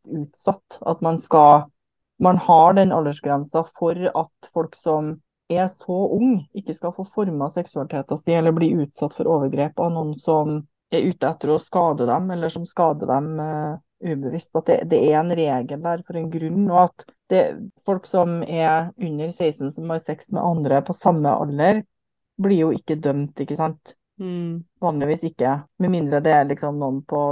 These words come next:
Speaker 1: seksten og noen på ti. Eh, det er alvorlig. Men hvis det er to fjorten-åringer som bestemmer seg for å ha sex, så ja vel.
Speaker 2: Ja.
Speaker 1: Ehm, så respekter seksuell lavalder. Den er der for en grunn. Og hvis man irriterer seg, så får man vente.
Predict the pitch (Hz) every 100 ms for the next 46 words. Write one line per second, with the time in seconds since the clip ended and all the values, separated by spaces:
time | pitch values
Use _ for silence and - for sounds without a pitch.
0 | 139 - 147 147 139 139 139 143 - 143
1 | 143 - 151 147 _ _ - 156 151 147
2 | 135 127 170 170 156 143 123 - - 151
3 | 139 - - _ _ - 190 185 170 175
4 | 175 175 170 202 - 151 135 139 165 185
5 | 185 185 170 139 131 143 156 160 165 -
6 | 196 - - 170 - - 160 160 151 156
7 | 147 _ _ 226 214 - 165 165 156 160
8 | 160 156 156 - _ _ _ - 196 185
9 | - _ _ _ - 180 196 - - 175
10 | 170 175 180 - 147 156 147 131 131 139
11 | 139 - 165 151 135 131 - 156 156 147
12 | 139 139 - - 175 175 180 180 196 147
13 | - 139 143 190 208 196 - 190 180 151
14 | 143 135 156 -